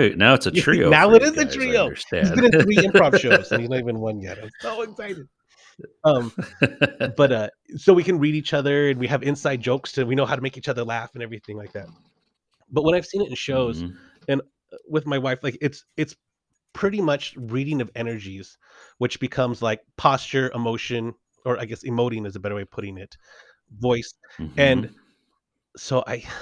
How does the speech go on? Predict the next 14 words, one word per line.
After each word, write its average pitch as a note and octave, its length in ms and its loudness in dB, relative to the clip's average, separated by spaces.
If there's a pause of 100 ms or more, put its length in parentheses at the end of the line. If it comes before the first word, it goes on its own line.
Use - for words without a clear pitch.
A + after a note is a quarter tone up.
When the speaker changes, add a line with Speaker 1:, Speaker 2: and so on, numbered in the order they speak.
(1080)
Speaker 2:
<sighs> - 160 -20
so - 180 -2
I've C#3+ 160 0
also G3+ 240 -4
done C3 220 -2
work, G#2+ 260 -6
like, G2+ 320 -10
not C#3 200 -8
necessarily C#3 500 -6
in G#2 60 -6
mime, G2+ 280 -6
but G#2 140 -10
in G#2+ 100 -12
physical, G#2 840 -10